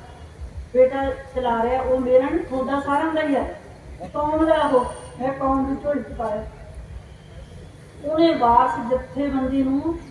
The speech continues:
ਚਲਾਉਣ ਦੀ ਕੋਸ਼ਿਸ਼ ਕੀਤੀ। ਉਹਨੇ ਕਿਹਾ ਵੀ ਦੀਪ ਤੋਂ ਬਾਅਦ ਇਹ ਦੀਵਾ ਬੁਝਣ ਨਹੀਂ ਦੇਣਾ। ਮੇਰੇ ਨਾਲ ਗੱਲ ਕਰਦਾ ਸੀ। ਉਹਨੇ ਉਸ ਸਿੰਘ ਨੂੰ ਜਪਦੀ ਰੱਖਿਆ। ਤੁਸੀਂ ਉਹਦੀਆਂ ਵੀਡੀਓ ਕੱਢ ਕੇ ਦੇਖੋ,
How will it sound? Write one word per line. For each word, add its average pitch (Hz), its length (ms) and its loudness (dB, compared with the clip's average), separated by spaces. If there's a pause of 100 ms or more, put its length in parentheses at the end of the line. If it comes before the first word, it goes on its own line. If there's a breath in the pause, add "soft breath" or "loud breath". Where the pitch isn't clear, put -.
(320)
ਚਲਾਉਣ 269 500 4
ਦੀ 277 140 -2
ਕੋਸ਼ਿਸ਼ 254 500 0
ਕੀਤੀ। - 280 -12 (1000)
ਉਹਨੇ 285 200 4
ਕਿਹਾ 311 300 2
ਵੀ 330 100 6
ਦੀਪ 254 460 -2
ਤੋਂ 294 120 2
ਬਾਅਦ 277 640 2
ਇਹ 262 420 -2
ਦੀਵਾ 233 320 4
ਬੁਝਣ 240 400 2
ਨਹੀਂ 285 260 4
ਦੇਣਾ। 254 320 2 (1000)
ਮੇਰੇ 240 180 2
ਨਾਲ 233 200 -6
ਗੱਲ 208 100 -6
ਕਰਦਾ 190 360 -12
ਸੀ। - 400 -20 (960)
ਉਹਨੇ 330 280 6
ਉਸ 311 300 0 (100)
ਸਿੰਘ 294 280 2
ਨੂੰ 320 220 4
ਜਪਦੀ 262 340 2
ਰੱਖਿਆ। 285 460 0 (640)
ਤੁਸੀਂ 302 300 -6
ਉਹਦੀਆਂ 285 280 -2
ਵੀਡੀਓ 277 380 0
ਕੱਢ 277 160 -6
ਕੇ 277 220 -10
ਦੇਖੋ, 240 300 -2